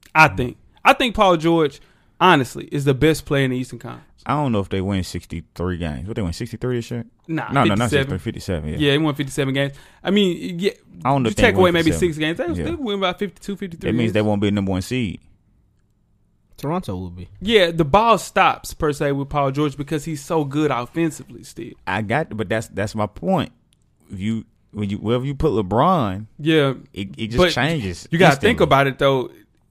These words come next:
Speaker 1: Look at the person. Look at the people he's passing to. He's passing to Paul, to
Speaker 3: I, I
Speaker 1: George
Speaker 3: hate,
Speaker 1: Hill.
Speaker 3: I hate to say this,
Speaker 1: He's
Speaker 3: but
Speaker 1: passing
Speaker 3: I,
Speaker 1: to Monta
Speaker 3: I
Speaker 1: Ellis.
Speaker 3: think you're right.
Speaker 1: Yeah.
Speaker 3: Because we can say that every, we can say every year that LeBron James is the better player, but he, he, but with
Speaker 1: He
Speaker 3: the numbers that we, that you're telling me,
Speaker 1: Yeah.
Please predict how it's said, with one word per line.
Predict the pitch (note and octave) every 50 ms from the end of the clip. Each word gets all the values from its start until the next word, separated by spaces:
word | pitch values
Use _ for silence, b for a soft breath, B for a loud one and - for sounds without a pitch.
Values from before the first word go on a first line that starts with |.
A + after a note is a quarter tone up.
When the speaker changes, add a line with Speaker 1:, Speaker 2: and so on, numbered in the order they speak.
| _ E3
Speaker 1:
Look | F3 G#3+ A3+ -
at | D#3+
the | D3+
person. | C#3+ C#3+ E3 F3 F3 D#3+ D#3+ D3 - -
Look | E3+ F3 E3+ -
at | A3 G3
the |
people | E3+ - G3 F3 D#3+
he's | C#3+ C#3 C#3
passing | - F3+ G3 G3 - - C#3
to. | C#3+
He's | C3 -
passing | E3+ - F#3 E3+ - D3
to |
Paul, | C#3 - D3 C#3+ - - C#3
to | C#3 D#3 D#3
Speaker 3:
I, |
I | D3+
Speaker 1:
George | D3 D#3 D3+ D3 D3+
Speaker 3:
hate, | G#3 E3+
Speaker 1:
Hill. | F#3 F#3+
Speaker 3:
I |
hate | F#3+ A3+ G#3 -
to | C#3
say | - - E3 C#3+
this, | B2 A#2+ A#2
Speaker 1:
He's | B2 -
Speaker 3:
but | C#3+ C3+
Speaker 1:
passing | G3 F#3+ F#3+ E3+ E3+ D#3+
Speaker 3:
I, | C#3+
Speaker 1:
to | C#3+
Monta | C#3 C#3 C3+ C#3+ C3+ C3
Speaker 3:
I | D3
Speaker 1:
Ellis. | D#3 E3
Speaker 3:
think | F3 G#3 G#3 - C#3
you're | A#2+ A2
right. | A2 A2+ C3 C#3+ C3+ A2 E2+ - - _ _ _ _ _ _ _
Speaker 1:
Yeah. | - G3 G3 F3 D3+ C3+
Speaker 3:
Because | E3 E3+ - F#3 D#3
we | F3+ A#3
can | G#3+ F#3+
say | - - C#3+
that | C#3 C3 - - - _
every, | D3+ F3 F3+ D#3 D3 D3 C3 A#2+ D#3
we | A3 B3
can | A3+
say | F#3+ - D3+ C#3 - -
every | - D#3 E3 C#3+ B2 B2 A#2+
year | A#2 B2 D3+ D#3 C#3 A#2+
that | A#2+ A#2 A2+
LeBron | A#2+ G#2 B2 C3 B2 A#2
James | A#2 A2
is | -
the | -
better | G2+ A2 A2+ F2+ -
player, | - - C#3 C3 B2 A2
but | G2 A2 B2
he, | E3 F#3 E3 C#3+
he, | - D3+ E3+ F3+ - - - - _ _ _ _ _ _ _ _ _ _ _ _ _ _ _ _ _ _ _ _ - -
but | E3+ E3+
with | D#3 F3 F3+
Speaker 1:
He | D3+
Speaker 3:
the | D3 D3+
numbers | E3+ G#3 C4+ C#4+ G#3+ F#3+
that | - F3+
we, | D3+ D#3+ D3+ -
that | - C#3+ C3+ C3+ C3+ B2+ E3 D3+ D3+
you're | D3
telling | C#3 - B3+ B3+ F#3+ C#3+ C3
me, | B2
Speaker 1:
Yeah. | E3 D#3 C3+ A#2+